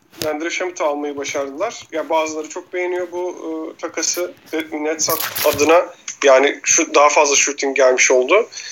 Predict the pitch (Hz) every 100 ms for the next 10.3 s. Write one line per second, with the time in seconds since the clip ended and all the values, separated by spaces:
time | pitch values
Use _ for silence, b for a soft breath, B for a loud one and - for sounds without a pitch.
0 | B B B _ - 151 143 143 165 185
1 | 160 131 127 185 226 - 139 160 - -
2 | _ _ _ _ _ - 156 - 165 151
3 | 147 143 123 117 160 - _ _ _ _
4 | _ - - 139 - - 139 - - 143
5 | 135 143 151 - 143 151 143 - 135 -
6 | 147 135 131 127 147 151 151 143 - -
7 | - _ - - 139 131 143 - 135 135
8 | 127 120 117 - 175 214 - _ B B
9 | B B B _ 156 160 180 - 190 185
10 | 160 143 117